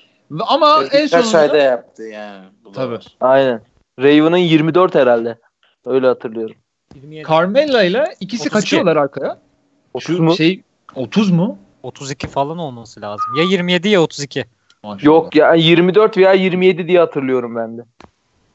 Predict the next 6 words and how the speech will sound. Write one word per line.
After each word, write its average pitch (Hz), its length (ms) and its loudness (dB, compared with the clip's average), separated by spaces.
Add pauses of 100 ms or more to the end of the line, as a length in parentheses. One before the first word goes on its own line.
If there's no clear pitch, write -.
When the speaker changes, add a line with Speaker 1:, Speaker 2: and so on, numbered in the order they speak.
(720)
Speaker 3:
Bakalım. 151 640 0 (840)
Speaker 1:
Ben 165 260 0
de 175 40 -2
orada 175 280 -4
segmenti 156 460 -8
bitireyim. 151 320 -10